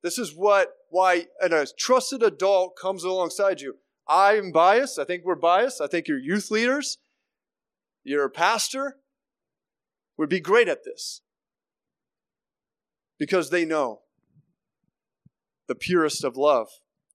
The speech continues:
and what it has done in their life. Okay, so God's merciful, right? And he's, and he comforts those that are brokenhearted.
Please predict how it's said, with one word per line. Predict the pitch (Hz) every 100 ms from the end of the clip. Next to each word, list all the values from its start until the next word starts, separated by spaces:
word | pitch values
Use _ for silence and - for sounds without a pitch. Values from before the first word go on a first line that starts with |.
| _ -
and | 131
what | 135 147 -
it | 151
has | 135 131
done | 131 143
in | 127
their | 123 143
life. | 127 113 - _ _
Okay, | - 175 131 - _ _ _ _
so | - 220 139 -
God's | 170 190 202
merciful, | 170 226 214 165 135 117 _ _ _ -
right? | 160 202 - _ _ _
And | 165
he's, | 175 190 - -
and | 190 190
he |
comforts | 156 - 311 - 170 - -
those | 180 175 170 147 - _ _ _
that | 143 196
are | 202
brokenhearted. | 180 156 196 190 202 196 269 175